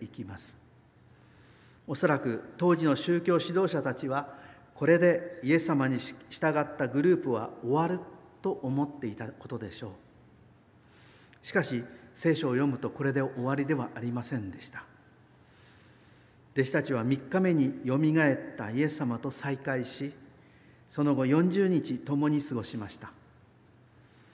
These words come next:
イエス様が天に戻られた後、イエス様の弟子たちと一握りのイエス様に従った人々が全世界に出て行って、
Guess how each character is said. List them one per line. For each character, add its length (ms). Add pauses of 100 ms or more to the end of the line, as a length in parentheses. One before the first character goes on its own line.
(480)
イ 80
エ 60
ス 60
様 220
が 100
天 220
に 100
戻 280
ら 100
れ 120
た 220 (200)
後、 260 (1080)
イ 60
エ 40
ス 80
様 180
の 80
弟 140
子 80
た 120
ち 100
と 100
一 220
握 220
り 80
の 200 (100)
イ 100
エ 60
ス 60
様 220
に 100
従 340
っ 60 (120)
た 80
人 260
々 200
が 140 (640)
全 220
世 180
界 280
に 240
出 120
て 100
行 100
っ 40
て、 400